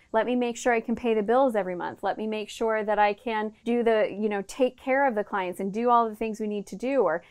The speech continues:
if it's in your career, let me make sure that I go after the promotions that I know I can get.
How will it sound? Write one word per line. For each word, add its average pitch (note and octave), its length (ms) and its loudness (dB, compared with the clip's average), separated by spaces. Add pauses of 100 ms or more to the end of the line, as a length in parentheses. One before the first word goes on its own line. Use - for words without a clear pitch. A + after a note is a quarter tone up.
(180)
if A3+ 200 0
it's A3 160 -2
in A#3 100 0
your A3+ 120 -4
career, A3+ 480 0
let F3+ 160 -4
me A#3 100 -2
make A3 160 -4
sure A#3 240 0
that G#3+ 120 0
I G#3 100 2
go G#3+ 240 2
after A#3 320 4
the G#3+ 100 -2
promotions G#3+ 580 -4
that G#3 100 -2
I G#3 100 -2
know G#3+ 180 -4
I G#3+ 80 0
can G#3 200 -6
get. A3 300 0